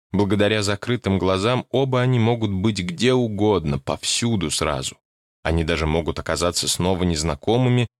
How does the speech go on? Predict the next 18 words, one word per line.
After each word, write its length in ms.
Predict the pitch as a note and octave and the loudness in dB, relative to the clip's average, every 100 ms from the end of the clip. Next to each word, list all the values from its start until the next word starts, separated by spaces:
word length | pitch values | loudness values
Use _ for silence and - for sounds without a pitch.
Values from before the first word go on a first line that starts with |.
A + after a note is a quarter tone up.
| _ | _
если 300 | G#2 A2 - | 0 0 -2
пожелают, 680 | G2+ G#2+ G2+ G2 G2+ G#2 - | -2 0 2 2 2 0 -4
встречаясь 680 | - - F2+ - G2+ F#2+ - | -8 -6 -4 0 0 0 -4
в 60 | - | -6
первый 340 | F2+ D#2 D#2 D2 | -2 -2 -2 -2
раз 240 | D2 - | -2 -4
на 60 | C2 | -6
вечеринке 680 | C2+ - - G#2 C3 C3+ G2+ | -6 -6 -2 0 0 0 -2
в 80 | |
доме 300 | G2 G#2+ G2 | 0 2 2
друга, 440 | E2+ F2+ F#2+ F#2 E2 _ _ _ | 0 0 0 -2 -6 _ _ _
танцуя 400 | G2+ G2+ - C#3+ | 0 0 2 0
под 260 | C#3 C3+ A2+ | 0 -2 -2
блюз 520 | E2 D#2 E2 F2+ - | -2 0 2 0 -2
и 40 | |
перестук 640 | C2+ E2+ F2 - - A#2+ - | -4 -2 0 0 -2 -4 -2
пластиковых 640 | G2 G#2 - - G2+ G#2 | 0 0 -2 -6 -4 -4
стаканчиков, 880 | - G#2+ - C#2+ D2 D#2 - - | -4 -4 -2 -2 -2 -4 -8 -12